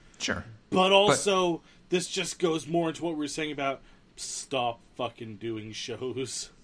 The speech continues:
Speaker 1: Yeah, but I mean, even then, this is, like, the perfect chance for them to start working out stuff they don't need to do anymore. Like, if you want to have, if you really want to have Brody Lee be the leader of this stuff, start having him go through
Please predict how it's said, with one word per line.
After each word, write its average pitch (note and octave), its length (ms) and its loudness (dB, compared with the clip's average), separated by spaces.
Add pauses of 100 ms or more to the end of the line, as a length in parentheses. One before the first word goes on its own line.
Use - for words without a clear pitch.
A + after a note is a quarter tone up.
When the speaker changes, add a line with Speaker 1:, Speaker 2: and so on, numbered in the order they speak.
(420)
Speaker 1:
Yeah, C3+ 260 4
but D#3 140 -2
I D#3+ 40 2
mean, F3 260 6
even G#3 280 8
then, C#3+ 340 4 (200)
this B3+ 220 4
is, E4 60 4
like, C#4+ 100 2
the G3+ 60 0
perfect A3 280 4
chance F#3 240 2
for E3+ 60 0
them C3+ 100 4
to B2+ 40 -2
start C3+ 200 4
working B2+ 380 2
out B2+ 200 2
stuff - 240 2
they A#2 60 2
don't A2 200 2
need B2 220 4
to G#2 60 0
do A2+ 160 6
anymore. E2+ 400 2 (200)
Like, B2+ 180 -2
if B2+ 120 -4
you D#3 80 2
want E3 420 2
to G#3 100 4
have, D3 420 0 (1000)
if B2 120 -10
you A2 80 0
really A#2+ 280 2
want E3 180 4
to C#3+ 80 2
have C3+ 340 0
Brody A2+ 300 2
Lee G2 320 2
be F#2+ 180 -4
the G#2+ 120 -4
leader F#2+ 220 0
of F2 80 -4
this F2 120 -6
stuff, - 300 -4
start B2+ 220 -4
having C#3 280 0
him A2+ 160 2
go F#2+ 180 2
through F2+ 480 -2